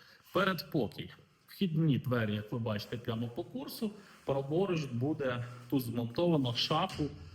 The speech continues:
для вашого верхнього одягу. Ну і для взуття в тому числі. В ось цьому куті. Е, з передпокоя ми можемо потрапити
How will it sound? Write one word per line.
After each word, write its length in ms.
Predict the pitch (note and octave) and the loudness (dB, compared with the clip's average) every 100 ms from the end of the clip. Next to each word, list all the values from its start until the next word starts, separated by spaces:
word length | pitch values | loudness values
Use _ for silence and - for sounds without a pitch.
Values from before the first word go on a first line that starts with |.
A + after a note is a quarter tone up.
| - B2 | -12 -6
для 640 | A#2 A2+ B2+ C3 B2 A#2 - - | -2 0 2 2 0 -4 -10 -14
вашого 560 | B2 A#2 C3+ D3+ C3 A#2 | -4 0 2 0 0 0
верхнього 680 | G#2 A#2 - C3 A#2+ A#2+ - - - - | 2 0 0 0 2 2 0 -12 -20 0
одягу. 460 | C#3 A#2+ G#2 F#2+ G2 - | 4 4 4 -2 -6 -2
Ну 140 | A#3+ G3 | 4 4
і 80 | |
для 160 | A#2+ A#2+ | 6 4
взуття 360 | A2+ A2 C3+ C3 | 4 2 4 2
в 140 | - | 2
тому 260 | A2+ A2+ G#2+ | 0 2 2
числі. 400 | A2 - - - - - - | -2 -4 -8 -12 -14 -16 0
В 60 | A2+ | 2
ось 120 | - | 6
цьому 300 | C#3+ C3+ A#2 | 6 6 4
куті. 320 | A#2 - - - - - - - - _ _ _ _ A2+ | 0 -4 -8 -14 -14 -12 -12 -18 -20 _ _ _ _ 0
Е, 220 | A2 A2 - - _ | 2 0 -6 -20 _
з 120 | - | -12
передпокоя 800 | - G3 F#3+ - A3 G#3+ F3+ D3+ | 0 2 2 2 0 4 6 6
ми 120 | D3+ | 8
можемо 400 | D#3 C#3 C3 B2 | 8 8 6 4
потрапити 760 | A#2+ B2 C3 A#2+ A#2 - G#2+ | 2 2 4 4 2 0 -2